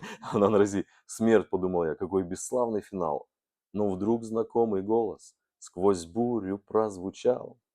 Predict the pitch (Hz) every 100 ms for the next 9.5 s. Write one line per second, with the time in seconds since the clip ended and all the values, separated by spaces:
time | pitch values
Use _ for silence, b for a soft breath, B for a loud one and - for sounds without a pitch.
0 | _ _ _ _ _ - 85 90 104 101
1 | 95 92 95 - 95 90 - 85 90 87
2 | 85 - 80 87 87 95 98 87 90 90
3 | 82 90 87 - - 85 85 87 87 85
4 | 82 78 78 101 98 - 90 87 90 92
5 | 90 87 87 82 90 90 87 90 87 85
6 | 85 - 87 87 87 90 92 - 87 85
7 | 80 90 90 78 - 78 73 71 _ _
8 | _ _ _ _ _ _ _ _ 131 127
9 | 110 95 85 82 67